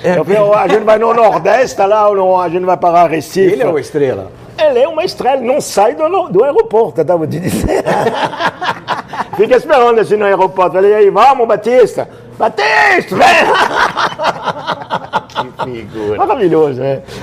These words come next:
Speaker 1: E seu livro? Me fala, como é que surgiu essa ideia? Porque, de repente, você, né, um brasileiro que tem um título de francês, mas não, pra mim é um brasileiro. Como é que foi? Eu li o seu livro, boas partes deles me chamaram muita atenção.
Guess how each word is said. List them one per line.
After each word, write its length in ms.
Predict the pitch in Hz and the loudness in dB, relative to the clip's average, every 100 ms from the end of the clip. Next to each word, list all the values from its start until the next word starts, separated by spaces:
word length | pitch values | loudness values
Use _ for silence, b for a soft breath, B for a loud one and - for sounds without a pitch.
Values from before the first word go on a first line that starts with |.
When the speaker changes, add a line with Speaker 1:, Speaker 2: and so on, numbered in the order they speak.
| - | -6
Speaker 1:
E 60 | - | -6
seu 280 | - - 202 | -2 2 2
livro? 400 | 165 147 113 120 | 2 0 0 -2
Me 80 | 160 | -4
fala, 280 | - 202 165 | -4 -4 -2
como 140 | 190 | -2
é 40 | 233 | -4
que 80 | |
surgiu 240 | - 180 170 | -2 -2 0
essa 180 | - 113 | 0 -2
ideia? 400 | 98 139 151 110 | 0 2 2 -2
Porque, 260 | 117 139 | -4 -4
de 80 | 139 | 0
repente, 460 | 139 143 151 175 - | -2 -2 -4 -4 -8
você, 460 | 165 - 180 233 - - - B B - | -8 -4 -2 -2 -4 -14 -14 B B -8
né, 180 | 117 139 | -4 -2
um 220 | 117 98 92 | -2 -2 -4
brasileiro 1000 | 117 139 120 113 117 147 175 131 104 90 - - - - - - - - - - | -4 -4 -4 -2 0 0 -2 -4 -6 -10 -14 -18 -16 -16 -16 -14 -14 -14 -12 -8
que 80 | |
tem 300 | 98 110 107 | -6 -4 -4
um 80 | 104 | -4
título 320 | 98 104 101 | -6 -6 -2
de 100 | 101 | -2
francês, 420 | 98 110 95 131 202 | -2 -2 -2 -2 0
mas 120 | 190 | 0
não, 100 | 104 | -2
pra 160 | 90 | -4
mim 100 | 101 | -4
é 40 | 123 | -2
um 40 | |
brasileiro. 400 | 120 113 101 135 | 0 -2 0 -2
Como 140 | - 139 | -2 -4
é 40 | |
que 80 | 165 | -4
foi? 200 | - 143 | 0 2
Eu 100 | 117 | 2
li 240 | 131 160 - B B - | 0 -2 -6 B B -6
o 80 | |
seu 220 | 113 131 107 | -4 -2 -2
livro, 400 | 101 143 135 95 | 0 -2 -2 -2
boas 260 | 117 123 | -2 -2
partes 300 | - 120 98 | -4 -6 -4
deles 140 | 113 123 | -6 -4
me 80 | |
chamaram 340 | 117 135 123 123 | -4 -6 -4 -4
muita 240 | 127 131 | -6 -6
atenção. 460 | - 139 - 104 | -2 -4 -2 -6